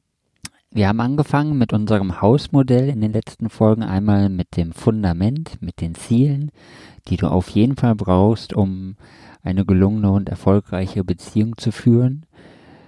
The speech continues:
Gefolgt von, äh, der ersten Säule, den Gedanken, was denkst du über dich, was denkst du über deine Situation, über Beziehungen und wo kommt das Ganze her? Und in der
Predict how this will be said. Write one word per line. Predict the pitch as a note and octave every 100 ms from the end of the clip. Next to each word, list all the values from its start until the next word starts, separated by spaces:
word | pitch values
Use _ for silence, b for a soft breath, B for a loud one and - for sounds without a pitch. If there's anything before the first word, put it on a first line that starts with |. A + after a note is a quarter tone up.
| B B - _
Gefolgt | - G2 - G#2+ A#2+ -
von, | A2 G#2 G#2 G#2
äh, | G#2+ G2 F#2+ F#2+
der | F#2 F#2+
ersten | - A#2 - C3 G#2+
Säule, | G#2+ A2 A#2 A#2
den | A2 F#2 G2
Gedanken, | G2 F2 F2+ A#2 B2+ C3 B2+ B2+
was | G#2 F#2+
denkst | - F#2 F2
du | -
über | A2+ F2 F2
dich, | - A#2 - -
was | F#2 -
denkst | F#2 F2+ -
du | -
über | E2+ - - F2 F2+ B B B B B
deine | A#2+ F#2 F#2
Situation, | E2+ F2+ - G2 F2 - - G#2+ A#2+ A#2
über | F2+ F2
Beziehungen | E2+ F2 - A2 B2 A#2+ A#2+ A2+ A2+
und | G2 E2+
wo | E2+
kommt | - F2 -
das | F2+
Ganze | - E2+ F2 F#2
her? | F#2+ C3+ G3 G3
Und | A#2 A#2+ A#2+ _
in | G#2 G2
der | G2 G2